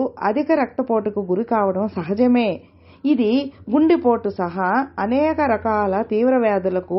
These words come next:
కారణమవుతుంది. మీకు అధిక కొలెస్ట్రాల్ సమస్య ఉంటే ఈ నూనెను తప్పనిసరిగా తీసుకోండి. వాస్తవానికి మార్కెట్లలో లభించే వంట నూనెలో దాని నాణ్యత ప్రమాణాలను చూసి తీసుకోవాలి.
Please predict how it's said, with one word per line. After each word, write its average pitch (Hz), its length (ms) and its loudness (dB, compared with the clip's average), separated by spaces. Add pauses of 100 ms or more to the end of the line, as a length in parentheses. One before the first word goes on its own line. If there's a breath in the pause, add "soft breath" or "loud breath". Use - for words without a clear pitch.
కారణమవుతుంది. 180 920 -4 (440 loud breath)
మీకు 262 380 4 (360 loud breath)
అధిక 330 360 2
కొలెస్ట్రాల్ 262 560 0
సమస్య 214 400 -4
ఉంటే 202 340 -2 (160)
ఈ 226 180 -2
నూనెను 214 440 0
తప్పనిసరిగా 214 840 -2
తీసుకోండి. 175 640 -6 (580 loud breath)
వాస్తవానికి 320 840 2
మార్కెట్లలో 277 760 2
లభించే 254 520 2
వంట 214 340 -2
నూనెలో 247 480 2 (100)
దాని 208 340 -2
నాణ్యత 226 560 0
ప్రమాణాలను 202 720 0
చూసి 214 420 -6
తీసుకోవాలి. 185 760 -4